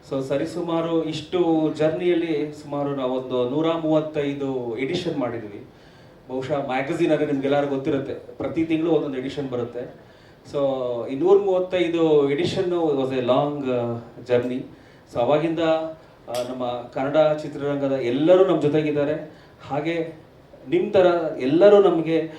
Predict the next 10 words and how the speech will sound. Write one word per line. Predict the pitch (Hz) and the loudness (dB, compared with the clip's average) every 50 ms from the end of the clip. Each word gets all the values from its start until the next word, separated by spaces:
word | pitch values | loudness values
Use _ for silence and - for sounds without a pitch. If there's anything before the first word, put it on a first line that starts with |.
| - - - - - | -18 -20 -20 -10 -8
ಆ, | 127 131 131 135 | -4 -4 -4 -4
ಚಿತ್ರಸಂತೆಗೆ | 135 - 147 151 165 - 180 160 156 160 151 151 147 | -4 -6 -4 -4 -2 0 0 0 0 0 0 0 0
ಸಪೋರ್ಟ್ | - 147 135 135 180 180 180 180 | 0 0 0 4 4 4 4 4
ಮಾಡಿರುವಂಥ | 170 160 156 160 160 156 147 147 - 156 | 2 2 4 4 4 4 4 4 2 0
ಸಾಕಷ್ಟು | 139 - - 131 147 - - 190 190 - - - - 190 180 165 151 143 - - - - - - - | 0 2 2 2 2 4 4 4 2 2 2 6 6 8 8 8 6 4 2 -4 -10 -16 -18 -6 -4
ಸಪೋರ್ಟರ್ಸ್ | - 127 - 170 175 170 180 175 156 160 | -2 0 4 6 6 6 6 4 4 4
ಇದ್ದಾರೆ, | 156 143 143 143 147 147 160 | 4 4 4 4 4 2 0
ಸಾಧಕರಿದ್ದಾರೆ, | - - - 123 143 - 175 170 156 156 147 147 143 139 135 139 143 | -2 -2 0 0 0 2 2 0 0 0 0 0 0 2 0 0 -2
ಎಲ್ಲರೂ | 143 131 123 120 127 127 131 127 | -2 -4 -4 -2 -2 0 0 0
ಇದ್ದಾರೆ. | 120 117 117 110 120 - | 0 -2 -4 -6 -8 -12